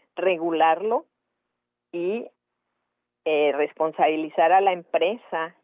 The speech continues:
de que retorne todo ese plástico que está sacando y que lo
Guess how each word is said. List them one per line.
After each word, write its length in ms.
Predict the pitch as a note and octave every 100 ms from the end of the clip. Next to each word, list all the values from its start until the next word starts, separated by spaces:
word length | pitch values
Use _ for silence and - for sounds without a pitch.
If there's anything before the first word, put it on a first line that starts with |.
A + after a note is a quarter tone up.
| _ _ _ _ _ _ _
de 240 | E3 D#3+
que 400 | D#3+ D#3 C#3 - _ _ _ _ _ _
retorne 960 | - D#3 D#3 F3 F3 F#3 F#3+ F3+ E3+ D#3
todo 300 | F#3+ F#3+ G3+
ese 560 | G3 G3 - F3+ D#3 C#3 _
plástico 580 | E3+ D#3+ G3 G#3 G3 F3+
que 80 | D#3+
está 540 | - - D#3+ E3+ D#3 _ _ _ -
sacando 760 | F#3 - E3+ F3 G3 F#3 G#3 - _ _ _ _ -
y 140 | F#3
que 160 | F3+ E3
lo 500 | D#3 D3+ D3 B2+